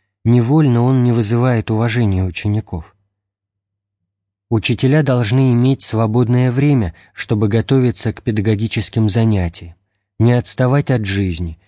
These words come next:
не говорить каждый раз в классе одно и то же, приучать детей любить культуру, любить читать,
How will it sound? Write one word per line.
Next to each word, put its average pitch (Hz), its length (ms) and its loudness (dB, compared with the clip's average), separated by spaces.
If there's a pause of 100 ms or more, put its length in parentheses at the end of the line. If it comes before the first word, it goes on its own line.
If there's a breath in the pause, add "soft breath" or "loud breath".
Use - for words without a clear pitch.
(380)
не 117 160 2
говорить 131 440 0
каждый 113 380 -2
раз 107 220 -2
в - 100 -14
классе 123 420 -2
одно 104 280 0
и 113 60 0
то 92 260 -4
же, 78 160 -12 (680)
приучать 120 480 0
детей 127 440 0
любить 117 420 0
культуру, 101 680 -4 (180 soft breath)
любить 110 400 0
читать, 101 540 -4